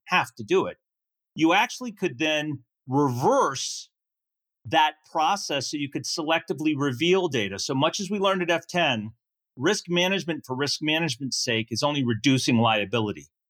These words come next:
But when you can effectively risk manage, you can have greater data use and value. So what we set out to do, and it took a couple of years to even determine if it was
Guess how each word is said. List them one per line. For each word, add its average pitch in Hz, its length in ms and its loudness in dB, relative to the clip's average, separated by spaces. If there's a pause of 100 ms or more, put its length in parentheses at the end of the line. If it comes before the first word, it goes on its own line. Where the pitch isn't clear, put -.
(240)
But 135 140 2
when 151 160 4
you 156 120 4
can 147 140 0
effectively 165 640 0
risk 135 320 0
manage, 160 400 0
you 147 80 -4
can 135 140 0
have 135 200 2
greater 143 360 0
data 127 260 0
use 120 300 -2
and 104 100 0
value. 90 360 0 (380)
So - 180 2
what 151 200 2
we 190 120 2
set 196 220 2
out 180 180 4
to 190 80 -8
do, 175 120 4
and 156 80 2
it 143 100 -4
took 202 160 -4
a 185 60 -4
couple 208 320 0
of 196 80 2
years 180 380 4
to - 80 -8
even 147 200 0
determine 151 440 0
if 127 100 -2
it - 60 -4
was - 160 -12